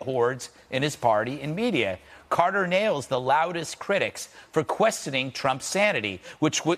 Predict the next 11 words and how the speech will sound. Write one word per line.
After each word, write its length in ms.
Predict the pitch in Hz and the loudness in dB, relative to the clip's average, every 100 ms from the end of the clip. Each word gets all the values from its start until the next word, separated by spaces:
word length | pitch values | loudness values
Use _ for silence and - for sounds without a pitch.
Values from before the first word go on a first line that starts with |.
| - | 0
and 260 | 147 143 135 | -2 -2 0
will 180 | 139 | 0
no 160 | 135 147 | 2 2
doubt 320 | 160 185 147 | 2 0 -2
cause 280 | - 151 127 | 0 0 2
them 380 | 156 185 143 139 - - | 2 2 0 -6 -14 -8
to 80 | - | -6
question 420 | - 151 - 151 135 | 0 0 0 -4 0
Carter's 420 | - 135 131 127 | 2 2 0 -4
sanity 440 | - 120 113 113 | -2 0 0 -4
too. 360 | 101 - 95 | -8 -10 -10